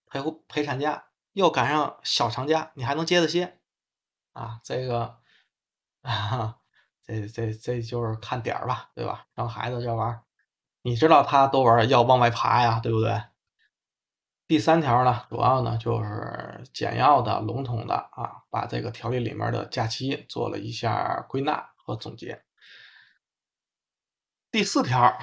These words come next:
规定了，就是说我在歇这几种假的时候，我的收入怎么办啊？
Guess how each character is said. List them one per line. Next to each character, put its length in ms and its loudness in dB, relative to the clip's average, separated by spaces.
规 140 8
定 200 8
了， 200 2
就 200 0
是 120 0
说 280 6
我 220 4
在 220 4
歇 260 4
这 160 6
几 180 -6
种 160 -2
假 300 4
的 160 -2
时 220 -8
候， 480 -6
我 240 -10
的 120 -2
收 360 4
入 200 2
怎 160 -8
么 120 -12
办 320 -10
啊？ 260 -6